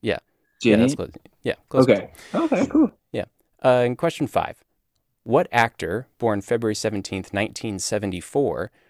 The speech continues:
Speaker 1: rose to prominence for playing Vern Tessio in Stand By Me, later voiced Superman in the animated Justice League movies, and currently voices Commander Jack Ransom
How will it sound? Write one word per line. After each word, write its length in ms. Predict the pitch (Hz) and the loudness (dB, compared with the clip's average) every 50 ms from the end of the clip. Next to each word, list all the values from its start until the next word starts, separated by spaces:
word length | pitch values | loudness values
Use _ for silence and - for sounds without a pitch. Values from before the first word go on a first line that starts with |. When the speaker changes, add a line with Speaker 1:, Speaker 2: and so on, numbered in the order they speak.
| _ _ _ _ | _ _ _ _
Speaker 1:
rose 280 | - 131 135 143 - - | 0 2 2 2 0 -2
to 80 | 131 113 | -4 -6
prominence 520 | - - 131 127 131 131 120 107 101 - | -4 -2 -2 0 0 0 -2 -2 -4 -4
for 120 | - 104 | -6 -8
playing 340 | - - - 110 107 101 92 | -6 -4 -4 -2 -2 -2 -2
Vern 280 | 92 - 117 117 110 101 | 0 0 0 0 0 -2
Tessio 640 | - - 139 135 - - - 104 90 87 87 - - _ _ _ _ _ _ - | -4 -4 -4 -4 -4 -2 -2 -2 0 0 -2 -4 -6 _ _ _ _ _ _ -8
in 240 | - 104 98 90 87 | -6 -6 -4 -4 -6
Stand 320 | - - 131 123 127 127 | -6 -4 -2 -2 -2 0
By 180 | 117 95 90 82 | 0 0 0 0
Me, 320 | 85 82 80 80 85 - _ _ _ _ _ _ _ - | -2 -6 -10 -10 -12 -16 _ _ _ _ _ _ _ -8
later 340 | - 104 117 131 135 135 120 | -4 -2 0 0 2 0 0
voiced 400 | 107 110 101 101 98 - - - | 0 0 0 0 0 -2 -8 -8
Superman 560 | - - 165 - 151 110 95 90 87 85 87 | -4 -4 -4 -2 -2 0 0 0 0 0 -2
in 140 | - 92 92 | -4 -6 -4
the 140 | 92 92 95 | -4 -4 -2
animated 460 | 98 98 98 92 92 90 90 85 80 | -2 -2 -2 -2 -2 -2 -4 -4 -2
Justice 420 | - - 139 - - 120 107 - 95 | 2 2 2 2 0 -4 -6 -4 -4
League 200 | 95 87 78 101 | -4 -4 -4 -6
movies, 460 | 92 87 82 85 78 82 95 - - _ _ _ _ _ - | -6 -6 -6 -8 -10 -10 -12 -14 -16 _ _ _ _ _ -8
and 200 | - 104 104 101 | -6 -6 -4 -6
currently 480 | - - 160 165 175 170 - 117 107 98 | -6 -4 -2 0 0 0 -2 -2 -4 -4
voices 520 | 95 101 95 92 92 - 101 95 90 - | -2 0 0 0 -2 -2 -6 -6 -8 -8
Commander 440 | - - 98 98 101 104 101 98 87 | -10 -8 -4 -2 -2 -2 -2 -4 -6
Jack 380 | 87 - 101 101 107 104 - - | -4 -2 -2 -2 -2 -2 -4 -6
Ransom 580 | 90 95 117 131 131 - - 98 82 82 85 | -4 -2 -2 -2 -2 -4 -4 -4 -6 -6 -8